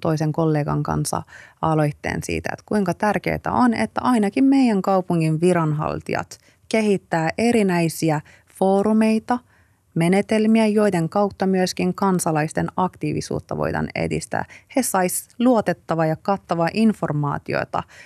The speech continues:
ja ei välttämättä tarvitse äänestämällä vaikuttaa, mutta, ähm, vaali-, vaalikausien välissäkin on todella hyvä vaikuttaa asioihin. Esimerkiksi, äh, osallistavalla budjetilla, että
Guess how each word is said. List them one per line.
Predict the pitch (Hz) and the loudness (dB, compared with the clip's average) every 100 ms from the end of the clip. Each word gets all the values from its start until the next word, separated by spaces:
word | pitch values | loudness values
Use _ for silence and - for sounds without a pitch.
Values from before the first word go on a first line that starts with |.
| - | -4
ja | 180 170 170 | 0 0 0
ei | 202 202 | 0 0
välttämättä | 190 196 185 185 170 - | 2 0 0 -2 -2 -4
tarvitse | - 180 175 170 - | -2 0 -2 -4 -4
äänestämällä | - 208 185 170 170 160 160 160 | 0 0 0 -2 -2 0 0 0
vaikuttaa, | 165 160 165 - 160 | 0 0 -4 -2 -2
mutta, | 160 - - 170 - - - - _ - | -2 -4 -6 -6 -10 -20 -20 -20 _ -6
ähm, | 202 - 55 - - - | -4 -4 -4 -8 -8 -2
vaali-, | 208 240 220 196 - | 0 2 2 2 0
vaalikausien | 214 247 214 - 226 220 - 214 214 | 2 2 2 0 0 0 0 0 2
välissäkin | 262 196 147 - 160 170 | 2 2 0 -4 -4 -2
on | 156 156 151 - | 0 0 -4 -2
todella | 170 160 190 | 0 2 0
hyvä | 254 226 175 165 - - - _ _ _ | 0 0 0 -2 -6 -20 -20 _ _ _
vaikuttaa | 170 160 160 - 156 | -2 0 -2 0 0
asioihin. | 151 - 160 220 | 0 -4 0 2
Esimerkiksi, | 220 - 160 151 147 156 - 165 160 - - - - - - | 2 2 0 -2 -4 -6 -2 0 0 -8 -20 -18 -18 -18 -6
äh, | 156 151 151 160 - - | -2 0 -2 -4 -8 -4
osallistavalla | 175 - 151 151 - 185 190 185 | -2 -2 -2 -2 -2 0 2 2
budjetilla, | 165 151 - - - - - - | 2 0 0 -6 -6 -6 -4 -6
että | 165 - 82 | -6 -4 -2